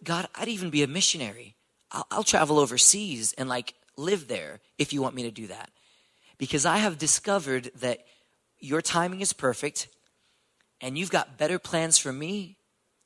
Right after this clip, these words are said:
than I could ever plan for myself. 'Cause as I've made plans, God, and I've succeeded them and I've hit those goals, it's not really all that fulfilling. It just leaves me wanting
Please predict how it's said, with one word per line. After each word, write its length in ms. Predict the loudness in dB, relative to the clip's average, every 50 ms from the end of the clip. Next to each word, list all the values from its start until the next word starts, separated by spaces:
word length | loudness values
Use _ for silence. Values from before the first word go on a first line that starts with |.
| _ _
than 120 | -2 0 0
I 120 | 0 0
could 160 | -2 -4 -2
ever 240 | -2 -2 -2 -4 -8
plan 300 | -10 -8 -6 -6 -4 -4
for 120 | -6 -8 -8
myself. 680 | -8 -8 -4 -4 -4 -4 -4 -8 -10 -12 -16 -18 -20 _ _ _ _ _ _ _ _ _ _ _ _ _ _ _ _ _
'Cause 140 | 2 4 6
as 180 | 6 6 8 6
I've 160 | 6 4 4
made 280 | 2 0 0 0 -2
plans, 360 | -2 -2 -2 -2 0 -2 -4 -2
God, 400 | 0 0 2 2 2 2 0 0 -2
and 100 | 0 0
I've 160 | 0 6 6
succeeded 520 | 6 6 6 2 2 2 4 4 2 2 2
them 160 | 0 0 0
and 100 | 0 0
I've 140 | -2 -2 0
hit 160 | -2 0 2
those 220 | 2 2 2 4
goals, 540 | 6 6 8 10 10 8 8 6 4 0 0 -4 -12 -20 _ _ _ _ _ _ _ _ _ _ _ _ _ _ _ _ _ _
it's 120 | _ -6 -2
not 160 | -2 0 0
really 180 | 2 2 4 4
all 100 | 4 4
that 160 | 2 0 -2
fulfilling. 560 | -8 -8 -2 0 0 0 -2 -4 -12 -16 -18
It 80 | -12 -10
just 220 | -4 -4 -4 -2
leaves 240 | -2 -2 -2 -2 -4
me 100 | -4 -4
wanting 460 | 0 0 0 0 0 -4 -6 -12 -16